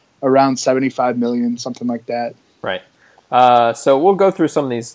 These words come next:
Speaker 2: these next ones a little faster. Uh, Carlos Santana, number ten, saw a dip in power this year, but always has that strong approach, has averaged twenty plus homers over the past seven seasons.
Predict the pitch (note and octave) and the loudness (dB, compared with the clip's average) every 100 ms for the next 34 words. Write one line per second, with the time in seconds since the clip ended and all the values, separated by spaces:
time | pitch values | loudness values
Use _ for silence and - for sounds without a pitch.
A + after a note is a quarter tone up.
0 | _ A2 A2 G#2 - G#2+ F#2+ G#2+ F#2+ F2+ | _ -12 -8 -10 -8 -12 -12 -10 -10 -6
1 | A2+ F#2+ - G2+ F#2+ F#2 A#2 A#2 G#2+ A2 | -4 -6 -8 -8 -8 -2 0 2 2 0
2 | - D3+ D3+ C#3+ D3+ C3 D3 C3 B2+ A#2 | 0 2 2 0 -4 -2 -4 -4 -4 -6
3 | A2+ G#2 - - C#3+ C#3+ C3+ _ _ _ | -8 -10 -10 -4 -2 -4 -8 _ _ _
4 | - G3 A3 B2+ C#3+ D3 B2+ C3+ B2 B2 | -4 -2 -2 0 -2 -2 -4 2 2 2
5 | B2 A#2+ B2 A#2 G#2+ G2 F#2 _ _ D3 | -4 -8 -6 -4 -4 -6 -8 _ _ -2
6 | D#3+ D3 C3+ A#2 A2 - A#2 A2 G#2 - | -2 0 -2 -2 -8 -8 -8 -8 -10 -8
7 | A#2 A2 A2 - G#2 G#2+ G#2+ G#2 - - | -6 -6 -8 -14 -10 -4 -4 -6 -16 -14
8 | A2+ G#2+ A2+ G#2+ B2 A#2 A2 A2+ G2 F#2+ | -12 -8 -10 -8 -12 -12 -12 -12 -12 -14
9 | - G2+ - G#2 F#2+ G2 - D3 C#3 B2+ | -6 -6 -6 -12 -14 -16 -8 -6 -4 -6
10 | A#2+ A#2 | -10 -14